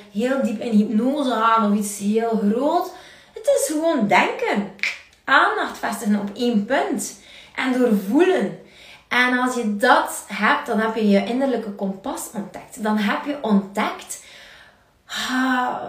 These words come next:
dat is, dat is je radar, dat is alles. Dat is eigenlijk wat je stuurt in de juiste richting. En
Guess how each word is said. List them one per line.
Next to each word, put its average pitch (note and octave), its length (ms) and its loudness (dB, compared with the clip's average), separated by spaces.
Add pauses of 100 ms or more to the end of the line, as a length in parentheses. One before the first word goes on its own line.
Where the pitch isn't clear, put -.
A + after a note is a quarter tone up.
(240)
dat G#3+ 180 -6
is, C4+ 80 -2 (180)
dat B3+ 160 -4
is B3+ 140 -2
je A#3+ 180 2
radar, C4+ 520 6
dat B3+ 140 0
is - 220 0
alles. B3 400 4
Dat G#3+ 140 0
is B3 220 0
eigenlijk D4 300 -4
wat C4 220 -6
je A#3 60 -6
stuurt D4 580 -2
in C#4 180 0
de B3 120 2
juiste A3 520 2
richting. G3 540 -4 (840)
En C4+ 340 4